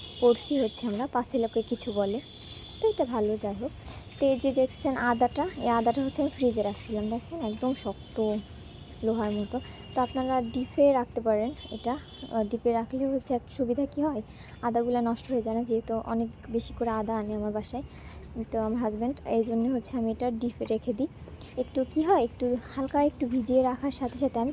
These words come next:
ছোটো ছোটো করে কেটে রাখি, কিন্তু হচ্ছে এটা বড় করেই রাখছিলাম, যেহেতু আমি বাপের বাড়ি গিয়েছিলাম, এই জন্য তাড়াহুড়া করে।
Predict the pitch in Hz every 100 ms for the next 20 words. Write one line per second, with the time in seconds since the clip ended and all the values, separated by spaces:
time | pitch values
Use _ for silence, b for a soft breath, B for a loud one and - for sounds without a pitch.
0 | - 277 - 285 277 269 269 277 277 254
1 | 262 233 - 320 B B B B - 247
2 | 254 262 240 269 254 240 233 233 254 247
3 | 233 226 240 233 240 247 226 226 226 214
4 | 220 226 220 220 220 262 247 269 208 208
5 | 208 202 220 220 214 226